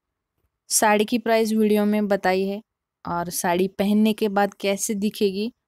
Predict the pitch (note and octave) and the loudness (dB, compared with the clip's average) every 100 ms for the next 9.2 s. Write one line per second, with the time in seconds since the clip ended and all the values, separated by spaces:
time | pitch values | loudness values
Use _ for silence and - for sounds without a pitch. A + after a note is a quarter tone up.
0 | - F3 F#3+ G3 G3 F#3+ F#3+ G3+ G#3 - | -6 0 2 2 2 2 2 0 -4 -4
1 | G3+ F#3 F#3+ F3+ G#3 A#3 - F3 F3+ F#3 | -4 -2 -4 -2 -4 -4 -4 0 2 0
2 | F#3 G3+ A3 - _ _ - F#3+ G3 G3+ | -2 -6 -8 -12 _ _ -4 0 2 2
3 | G3+ G#3 A#3+ _ - F#3+ - F#3+ F#3 F#3+ | 0 -4 -8 _ -8 -6 -4 -2 0 0
4 | F3+ F#3+ A#3+ _ _ _ - G3 - F#3+ | -2 -4 -8 _ _ _ -6 -4 -2 -4
5 | F#3+ - G3 G3+ G3+ F#3+ F#3+ F3+ F3+ F3+ | -4 -2 0 2 2 0 -2 -2 -4 -6
6 | F3+ G3 _ _ _ _ _ _ _ _ | -10 -10 _ _ _ _ _ _ _ _
7 | _ _ _ _ - F#3+ F#3 G3 F#3+ - | _ _ _ _ -4 -2 0 0 -2 -2
8 | G3+ F#3+ F3+ F#3 F#3 F3 E3+ E3 E3 F#3+ | -2 -2 -4 -6 -6 -2 0 0 0 -4
9 | G3 | -6